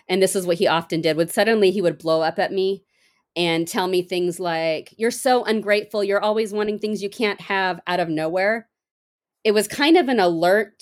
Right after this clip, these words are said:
to, "Something's off. We're supposed to be getting a new car.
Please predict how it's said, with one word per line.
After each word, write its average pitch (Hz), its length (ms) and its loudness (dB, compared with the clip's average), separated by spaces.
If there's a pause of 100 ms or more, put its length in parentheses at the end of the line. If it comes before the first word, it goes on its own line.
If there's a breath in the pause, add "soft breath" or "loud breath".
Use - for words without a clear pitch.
(100)
to, 185 420 0
"Something's 240 580 -2 (120)
off. 160 640 -2 (840)
We're 208 80 0
supposed 254 400 2
to 262 60 -8
be 254 120 0
getting 208 300 2
a 190 40 2
new 175 180 2
car. 170 680 0